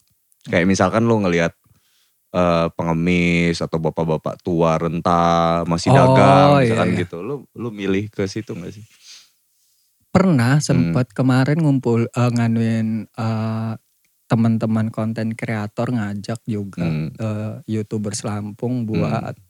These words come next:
Speaker 2: yang pas kemarin ada Palestina digempur sama Israel itu
Speaker 1: Nah.
Speaker 2: masjidnya itu.
Speaker 1: Hmm.
Speaker 2: Nah, eh, kebetul-,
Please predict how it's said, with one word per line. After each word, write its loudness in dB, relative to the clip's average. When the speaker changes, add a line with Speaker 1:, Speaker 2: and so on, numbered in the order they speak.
Speaker 2:
yang -2
pas -8
kemarin -6
ada -8
Palestina 2
digempur 2
sama 0
Israel 0
itu 0
Speaker 1:
Nah. 2
Speaker 2:
masjidnya 0
itu. -6
Speaker 1:
Hmm. -10
Speaker 2:
Nah, 0
eh, 2
kebetul-, -4